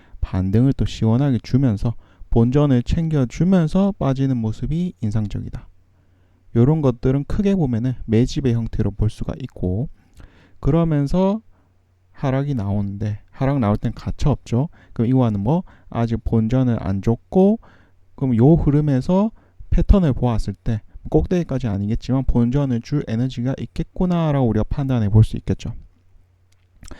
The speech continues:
자, 그럼 지금 자리에서, 어, 보면은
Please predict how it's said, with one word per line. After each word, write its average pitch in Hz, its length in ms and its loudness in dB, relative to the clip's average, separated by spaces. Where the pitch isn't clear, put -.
자, 139 200 2
그럼 151 240 2
지금 202 420 2
자리에서, 113 600 0
어, - 320 -10
보면은 110 460 -2